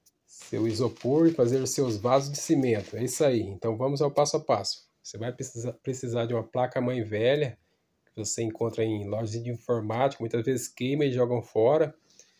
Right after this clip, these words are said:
Então desparafusar aqui, ó, essa parte do, que tem a parte do cooler dele, onde faz refrigeração do,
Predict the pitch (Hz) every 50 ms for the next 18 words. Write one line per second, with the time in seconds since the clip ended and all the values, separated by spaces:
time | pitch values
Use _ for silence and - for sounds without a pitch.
0 | _ _ _ _ _ _ _ _ _ _ _ 117 107 - - 110 113 110 110 -
1 | - - 123 123 123 127 - - 135 117 107 117 113 110 - - - 131 135 120
2 | 107 - - 113 - - 107 107 110 - 110 107 120 113 107 101 98 - _ _
3 | _ _ _ _ _ _ _ _ _ _ _ _ _ _ _ _ _ _ _ _
4 | _ _ _ _ _ _ _ _ _ _ _ - - 110 - 110 104 107 - 107
5 | 107 110 - 110 110 113 - - - 110 113 127 139 139 123 110 110 113 120 135
6 | 151 156 151 - - _ _ _ _ _ _ _ _ _ _ _ _ _ _ _
7 | _ _ _ - 98 - - - 107 107 107 113 113 - 117 110 101 117 120 113
8 | 104 - - - 110 113 117 117 117 113 104 95 87